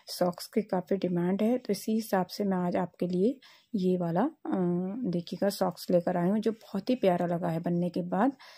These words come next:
और बहुत ही आसानी से बन जाता है। और देखिएगा, इसमें जो हमने डिज़ाइन बनाया है, उसकी वजह से काफ़ी, देखिए, स्ट्रेचेबल है और इसको आप ईजीली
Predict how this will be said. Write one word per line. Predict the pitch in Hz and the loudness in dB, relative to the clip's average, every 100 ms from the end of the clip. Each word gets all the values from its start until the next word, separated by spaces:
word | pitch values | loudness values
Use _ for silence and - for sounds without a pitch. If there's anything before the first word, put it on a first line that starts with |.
| - _ 180 | -20 _ -4
और | 175 | -2
बहुत | 185 220 | -4 2
ही | 254 | 6
आसानी | 190 175 175 175 | 4 4 0 0
से | 190 190 | 0 -2
बन | 180 165 | 0 0
जाता | 175 170 185 | 0 -2 0
है। | 190 | 0
और | 226 190 175 | 0 2 0
देखिएगा, | 180 175 185 196 - | 0 -2 -2 0 -2
इसमें | 196 - 202 247 - - - - | -4 -2 2 0 -2 -20 -12 -4
जो | 202 | 2
हमने | 196 214 226 220 | 4 6 4 4
डिज़ाइन | 175 - 165 202 | 0 0 2 2
बनाया | 220 208 220 | 2 2 2
है, | |
उसकी | 226 - 233 | 0 0 4
वजह | 202 175 | 6 4
से | - 220 | 4 0
काफ़ी, | 202 170 - 247 | 2 -2 2 2
देखिए, | 240 180 - 311 - _ - | 2 0 0 -4 -4 _ -16
स्ट्रेचेबल | - - 170 - 180 175 | -8 -2 0 2 2 4
है | 240 - 202 | 2 2 4
और | 175 | 4
इसको | - - - | 2 -6 -2
आप | 202 196 196 - | 0 0 -2 -2
ईजीली | 190 190 202 269 | -2 0 2 0